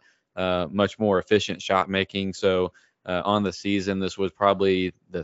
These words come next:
third, maybe the fourth at the most,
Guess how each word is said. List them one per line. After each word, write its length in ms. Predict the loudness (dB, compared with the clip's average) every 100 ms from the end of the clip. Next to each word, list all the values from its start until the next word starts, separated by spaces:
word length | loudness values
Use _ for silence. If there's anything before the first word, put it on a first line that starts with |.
| -2
third, 460 | 2 4 4 2 0
maybe 380 | -2 0 0 -2
the 140 | -4
fourth 460 | -4 0 2 0 -4
at 100 | -10
the 80 |
most, 500 | -4 -2 -2 -4 -12